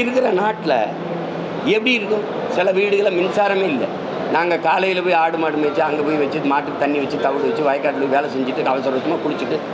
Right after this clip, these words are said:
பள்ளிக்கூடம் ஓடணும். அவனுக்கு எந்த வேலையும் இல்ல. நகர்ப்புறத்துல இருக்க மாணவன், அவன் டியூஷன் படிப்பான், வீட்டு பாடம் பண்ணுவான், எல்லாம் பண்ணுவான். அப்படி இருக்கிற மாணவனுக்கு வசதி வாய்ப்பு சிற்றூர்ல ஒரு எளிய கிராமத்துல இருக்க மகனுக்கு இருக்கானா?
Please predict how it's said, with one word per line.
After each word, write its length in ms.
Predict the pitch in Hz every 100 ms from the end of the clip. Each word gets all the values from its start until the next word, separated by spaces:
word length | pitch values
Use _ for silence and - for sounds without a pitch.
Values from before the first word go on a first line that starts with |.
| - -
பள்ளிக்கூடம் 400 | 170 175 151 127
ஓடணும். 280 | 117 113 - - - -
அவனுக்கு 260 | 170 170 156
எந்த 120 | 170 185
வேலையும் 200 | 180 185
இல்ல. 100 | 170 143
நகர்ப்புறத்துல 500 | 156 160 151 135 143
இருக்க 160 | 131 120
மாணவன், 300 | 117 117 - - - - - 135
அவன் 180 | 151 139
டியூஷன் 300 | 156 151 143
படிப்பான், 300 | 135 131 147
வீட்டு 160 | 151 147 143
பாடம் 180 | 131 131
பண்ணுவான், 260 | 143 147 131
எல்லாம் 220 | 135 123
பண்ணுவான். 280 | 104 98 - - - -
அப்படி 200 | 151 190
இருக்கிற 200 | 185 185 170
மாணவனுக்கு 440 | 165 175 156 143 135
வசதி 220 | 135 160
வாய்ப்பு 260 | 151 135 151 139 -
சிற்றூர்ல 420 | 165 185 170 156 143 - - - - 120
ஒரு 100 | 147
எளிய 180 | 160 185 151
கிராமத்துல 360 | 151 170 160 151
இருக்க 160 | 139 135
மகனுக்கு 300 | 139 147 131
இருக்கானா? 260 | - 131